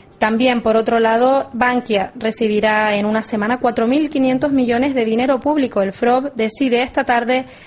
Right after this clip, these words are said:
la cifra concreta. Y en cultura, los niños vascos por fin regresan a casa. El documental To Say Goodbye, dirigido por el británico Matt Richard, competirá en la, en el Festival de Cine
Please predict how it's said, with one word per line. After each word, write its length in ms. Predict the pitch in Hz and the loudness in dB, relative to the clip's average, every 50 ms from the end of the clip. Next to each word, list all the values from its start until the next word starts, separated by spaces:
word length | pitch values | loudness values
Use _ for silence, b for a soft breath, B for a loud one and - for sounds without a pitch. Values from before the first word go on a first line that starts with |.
| B B | B B
la 160 | 214 208 202 | -2 -2 -2
cifra 600 | - - 254 254 254 - - 269 269 277 269 - - | -4 -4 -4 -4 -4 -2 0 0 2 0 0 -4 -4
concreta. 720 | - 226 214 208 208 247 226 226 226 - 214 185 185 185 B B B B B B - | -2 -2 -2 -2 -4 -2 -2 -2 0 0 0 -2 -2 -4 B B B B B B -2
Y 60 | 226 | -2
en 100 | 226 220 | 0 0
cultura, 380 | 233 226 220 - 262 254 233 | 0 -2 0 0 2 2 2
los 160 | 220 208 196 220 | 2 2 0 0
niños 300 | 233 233 240 247 233 - | 0 2 0 0 0 0
vascos 360 | 233 226 220 - - 214 196 | -2 -2 -2 -4 -6 -8 -4
por 200 | - 214 208 208 | -2 -2 -2 -2
fin 260 | - - 240 247 254 | -2 -2 0 0 0
regresan 580 | 240 247 226 226 233 254 - - 277 269 269 269 | 0 -2 -2 -2 -2 -2 -2 -2 -2 -2 -2 -2
a 120 | - 214 | -4 -4
casa. 280 | 208 233 226 226 - 220 | -2 -2 -2 -2 -2 -2
El 100 | 202 202 | -2 -2
documental 640 | 220 214 - 233 233 226 233 226 - 269 254 240 233 | -2 -2 -2 0 0 0 0 0 0 0 0 0 -2
To 100 | 220 214 | -6 -8
Say 240 | - - 233 220 214 | -4 -2 -2 0 0
Goodbye, 520 | 208 202 185 185 208 208 208 233 311 392 B B B B B - | -2 -2 -2 0 0 0 0 0 -2 -2 B B B B B -6
dirigido 460 | - 220 208 214 190 220 214 233 226 226 | -4 0 0 0 0 0 0 0 0 2
por 120 | 226 214 | 2 0
el 80 | 214 202 | 2 0
británico 540 | 208 208 202 220 220 226 220 220 - 208 202 | -2 -2 -2 0 0 0 0 0 0 0 0
Matt 240 | 208 214 226 220 - | 0 0 -2 -4 -4
Richard, 580 | 226 220 208 214 - 226 208 214 240 247 - | -4 -4 -4 -2 -2 0 0 0 0 -2 -4
competirá 580 | - - 226 220 233 226 240 220 214 220 240 277 | -4 -4 -2 0 0 -2 -2 0 0 2 2 2
en 160 | 302 311 294 | 2 2 2
la, 320 | 269 254 233 226 220 220 233 | 2 2 2 0 0 0 0
en 120 | 226 220 | 0 0
el 100 | 214 220 | 0 -2
Festival 480 | - - 214 - 233 214 254 302 320 262 | -2 -4 -4 -4 -2 0 2 2 2 0
de 100 | 214 208 | -2 -4
Cine 380 | - 233 226 233 247 277 285 | -2 -2 0 2 2 0 -2